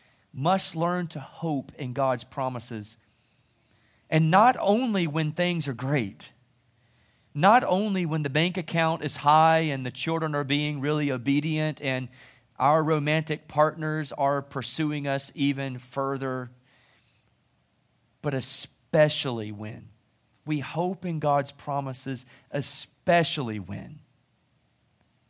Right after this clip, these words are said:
our pain is great. Here are two promises we can cling to based on this, these passages. Number one,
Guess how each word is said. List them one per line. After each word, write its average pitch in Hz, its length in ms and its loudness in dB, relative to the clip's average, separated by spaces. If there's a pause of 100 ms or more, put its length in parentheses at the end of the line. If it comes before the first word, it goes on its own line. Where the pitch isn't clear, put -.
(540)
our 120 160 -4
pain 104 520 -10 (500)
is 110 200 -8
great. 95 380 -6
Here 135 260 -6
are 120 40 -10
two 135 360 -6 (340)
promises 107 600 -6
we 113 100 -4
can 113 180 -12
cling 107 340 -10
to 101 220 -10
based 101 360 -6
on 104 140 -6
this, 104 160 -10 (120)
these 110 200 -10
passages. 92 640 -8 (280)
Number 127 260 -4
one, 131 500 -4